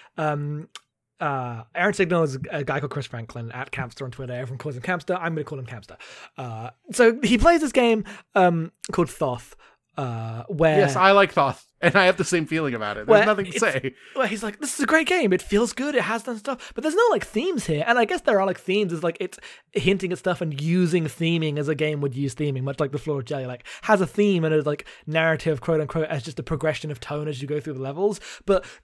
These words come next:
Speaker 1: regurgitating that in a critical thing and examining it doesn't really, like, mean anything. I'm just saying what this game is to you.
Speaker 2: Yes.
Speaker 1: Um, uh, the game is a thing you experience and you play, and that is all it is, and that is,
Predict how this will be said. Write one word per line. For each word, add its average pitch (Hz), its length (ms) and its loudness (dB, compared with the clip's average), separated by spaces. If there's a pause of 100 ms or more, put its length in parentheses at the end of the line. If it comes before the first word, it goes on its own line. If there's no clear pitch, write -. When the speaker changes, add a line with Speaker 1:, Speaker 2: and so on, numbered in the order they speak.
(440)
Speaker 1:
regurgitating 196 920 2
that 170 200 2
in 175 160 2
a 151 40 2
critical 175 460 2
thing 165 300 0
and 151 80 -2
examining 156 480 0
it 151 80 -10
doesn't 226 220 -4
really, 180 260 8
like, 139 280 -6 (240)
mean 165 260 0
anything. 113 460 -10
I'm 175 160 0
just - 160 0
saying 185 380 2
what 160 140 2
this 147 140 -2
game 165 240 0
is 127 180 -6
to 135 100 -8
you. 117 340 -6 (100)
Speaker 2:
Yes. 131 280 2
Speaker 1:
Um, 127 360 -6 (300)
uh, 180 100 2
the 175 200 4
game 220 300 4
is 202 200 6
a 180 60 6
thing 202 240 6
you 175 140 2
experience 170 600 2
and 160 140 -2
you 160 100 0
play, 180 260 0
and 151 140 -2
that 165 120 2
is 156 120 0
all 160 160 2
it 156 100 2
is, 147 240 2
and 147 100 -4
that 151 120 2
is, 139 140 -2